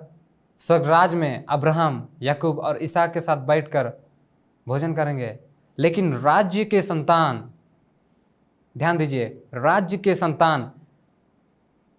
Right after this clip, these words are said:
अंधकार में डाल दिए जाएंगे, जहां उन्हें कुटकुटाना और दांत पीसना होगा।" परमेश्वर ने ऐसा क्यों कहा कि राज्य के संतान अंधकार में डाल दिए जाएंगे? ये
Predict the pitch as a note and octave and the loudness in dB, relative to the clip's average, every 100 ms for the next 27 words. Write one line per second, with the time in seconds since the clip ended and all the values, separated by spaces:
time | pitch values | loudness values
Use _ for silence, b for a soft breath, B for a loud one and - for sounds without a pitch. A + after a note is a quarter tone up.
0 | _ _ _ C#3 C3+ C#3+ E3 G3 F#3 E3 | _ _ _ -6 -2 0 2 2 2 2
1 | D#3+ D#3 D3 D3 C#3 C3 C#3+ D#3+ D3+ D3 | 2 2 2 0 -2 -4 -2 -2 -2 -2
2 | C#3 D3 C#3+ C#3+ D3+ D3 C3+ B2 C#3 D3 | -4 -6 -6 -4 -2 -2 -2 0 0 -2
3 | D3 B2+ C3 A#2+ A2+ G#2 A2+ _ _ _ | -4 -8 -6 -8 -8 -12 -14 _ _ _
4 | _ _ _ b b B3 C4+ C4+ C#4+ C#4+ | _ _ _ b b 2 4 4 2 2
5 | B3 B3+ C4 C#4+ C#4 E3 C#3+ A#2 _ _ | 2 0 2 2 2 0 -4 -8 _ _
6 | _ _ _ _ _ _ _ _ _ - | _ _ _ _ _ _ _ _ _ -4
7 | D#3 C#3+ F#3 G#3 G3+ G#3 G3 E3+ D3+ E3+ | 0 2 2 2 -2 0 0 0 0 0
8 | D#3+ A2+ - _ _ _ _ _ _ _ | 0 -2 -10 _ _ _ _ _ _ _
9 | _ _ _ _ _ _ _ _ - C#3+ | _ _ _ _ _ _ _ _ -6 -4
10 | C3 D#3 F#3 F#3 E3 D3+ D3+ C#3+ B2+ A#2+ | 0 2 2 2 2 2 0 -2 -4 -6
11 | G#2+ G#2 - _ _ _ _ _ _ _ | -10 -16 -20 _ _ _ _ _ _ _
12 | _ _ _ _ _ _ _ _ _ _ | _ _ _ _ _ _ _ _ _ _
13 | _ _ _ _ - D3+ F#3 F#3+ F#3+ | _ _ _ _ -4 0 2 2 -2